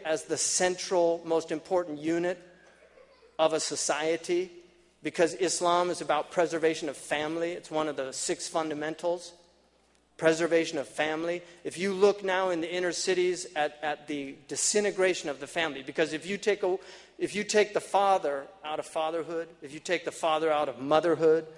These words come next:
if you take the father, the brother out of brotherhood and the sister out of sisterhood, what do you have left? You have that, the hood. That's all you've got left. That's it.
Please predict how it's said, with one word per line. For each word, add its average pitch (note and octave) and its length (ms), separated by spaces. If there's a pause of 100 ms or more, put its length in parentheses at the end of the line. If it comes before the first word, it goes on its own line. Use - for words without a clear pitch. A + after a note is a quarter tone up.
(280)
if D3 160
you F3 100
take F3 300
the D#3 80
father, D#3+ 680
the D3 120
brother E3+ 460
out C#3+ 160
of C3 120
brotherhood D#3+ 420
and D3 80
the C3 40
sister E3+ 320
out C#3 140
of C3+ 80
sisterhood, D#3 480
what E3+ 160
do E3+ 60
you E3+ 80
have C#3+ 160
left? C#3 280 (960)
You D#3+ 160
have C3+ 300
that, - 260
the D3 100
hood. C#3 340 (160)
That's D#3 240
all D3 140
you've C3+ 160
got C3 200
left. B2 260 (1500)
That's E3 320
it. - 220